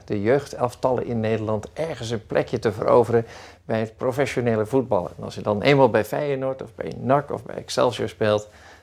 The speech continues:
dan ben je de man natuurlijk. Levi Risamasu was negen jaar lang profvoetballer, zoon van een dominee. Hij werd een rebellerende domineeszoon,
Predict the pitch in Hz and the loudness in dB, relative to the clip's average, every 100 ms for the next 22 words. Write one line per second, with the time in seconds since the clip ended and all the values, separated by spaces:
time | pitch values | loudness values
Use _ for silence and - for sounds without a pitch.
0 | _ - 104 104 101 - 110 113 113 110 | _ -6 -2 -2 -2 -6 2 2 2 -4
1 | 123 104 131 135 113 95 - 95 - 58 | -6 0 4 6 4 2 -4 -4 -4 -8
2 | - - - - - - 113 160 196 143 | -10 -20 -20 -20 -20 -6 2 6 6 4
3 | 120 95 - 117 131 - 160 185 - 101 | 0 -2 -12 -4 -2 2 2 2 0 -6
4 | 95 - - - 113 131 214 233 196 175 | -10 -14 -18 -12 -10 2 4 6 6 6
5 | 160 147 120 - 202 - 104 104 95 - | 6 4 -2 0 0 0 0 2 2 -2
6 | - - - 117 160 190 160 160 151 139 | -10 -18 -6 2 4 4 0 0 4 4
7 | 110 101 95 90 - - 117 147 151 139 | 4 2 -2 -6 -12 -8 -2 0 0 -4
8 | 135 - 120 113 131 117 123 156 160 147 | -4 -2 0 2 2 4 4 4 2 0
9 | 143 170 151 127 113 - 120 139 | 4 4 6 4 4 6 4 4